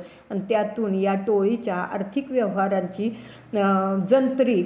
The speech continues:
खणून काढली जाते. वाल्मिक कराड आणि टोळीच्या वर्चस्वाला असा दहशतीचा आधार आहे. तसाच या दहशतीतून निर्माण झालेल्या पैशातून या टोळीनं राज्यभरात जे उद्योग आणि धंदे सुरू केलेत,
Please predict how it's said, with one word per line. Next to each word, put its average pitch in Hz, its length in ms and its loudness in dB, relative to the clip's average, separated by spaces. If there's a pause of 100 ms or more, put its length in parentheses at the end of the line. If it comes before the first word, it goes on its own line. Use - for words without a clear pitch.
खणून 254 340 2
काढली 185 440 0
जाते. 160 380 -2 (380)
वाल्मिक 240 500 2
कराड 247 280 0
आणि 240 240 0
टोळीच्या 226 540 0
वर्चस्वाला 220 920 -2
असा 214 260 -2
दहशतीचा 233 840 0
आधार 175 360 0
आहे. - 560 -6 (220)
तसाच 247 400 0
या 226 160 2
दहशतीतून 233 840 0
निर्माण 208 400 0
झालेल्या 196 480 -2
पैशातून 202 920 -2
या 208 180 2
टोळीनं 214 560 0
राज्यभरात 202 760 2
जे 254 180 -2
उद्योग 214 480 0
आणि 196 220 0
धंदे 190 440 0
सुरू 233 240 -2 (100)
केलेत, 226 260 2